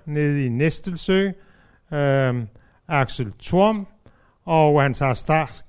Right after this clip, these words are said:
straks derned, og de brænder alle bilag, øh, øh, som de har dernede, fordi, øh, øh, Axel Thorms navn er blevet nævnt. Jeg ved, at han senere kom i forhør på Dagmarhus,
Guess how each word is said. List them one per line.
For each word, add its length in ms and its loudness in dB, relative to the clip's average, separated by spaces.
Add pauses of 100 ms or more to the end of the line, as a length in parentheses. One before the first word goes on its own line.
(160)
straks 440 -2
derned, 580 2 (320)
og 120 -2
de 100 -4
brænder 440 -2
alle 320 2
bilag, 800 2 (180)
øh, 400 2 (580)
øh, 380 0
som 240 -4
de 100 0
har 180 4
dernede, 520 2 (260)
fordi, 600 -2
øh, 200 2 (420)
øh, 640 -2
Axel 540 -8
Thorms 500 -2
navn 320 -2
er 80 -2
blevet 260 -2
nævnt. 440 -8 (340)
Jeg 160 -4
ved, 160 4
at 180 4
han 160 -2
senere 400 2
kom 400 -2 (240)
i 100 -8
forhør 400 2
på 460 -2 (260)
Dagmarhus, 920 -4